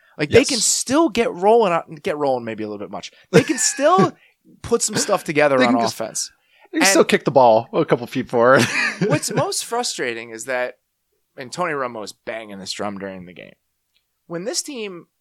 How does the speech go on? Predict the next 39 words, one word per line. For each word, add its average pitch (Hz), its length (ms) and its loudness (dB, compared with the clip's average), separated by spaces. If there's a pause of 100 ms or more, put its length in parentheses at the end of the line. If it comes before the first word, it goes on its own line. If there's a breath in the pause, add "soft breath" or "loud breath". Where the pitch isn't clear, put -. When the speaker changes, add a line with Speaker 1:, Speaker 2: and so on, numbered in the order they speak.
(180)
Speaker 1:
is 123 180 -12
willing 147 340 -6
to 160 100 -14
kinda 139 220 -8
lean 131 380 -12
into 139 240 -10
a 110 40 -4
version 120 280 -6
of 120 80 -8
their 117 140 -2
offense 120 480 -2
where 113 100 -8
they're 101 160 -6
pressing - 460 -4
some 156 180 -6
easy 170 220 -2
buttons 92 520 -2 (320 soft breath)
and 113 220 -2
they're 98 140 -6
using 110 340 -10
some 175 180 -6
play 190 220 2
action 190 420 0
and 87 120 -12
they're 92 80 -10
putting - 240 -10
some 175 140 -4
Speaker 2:
Mm-hmm. 175 40 -6
Speaker 1:
guys 185 300 0
in 180 100 -10
motion. 175 520 -10 (300 soft breath)
The 170 120 -6
first 320 400 -6
half 214 200 -2
of 170 120 -16
that 143 240 -2
game 110 200 -6
against 95 300 -10
the - 80 -20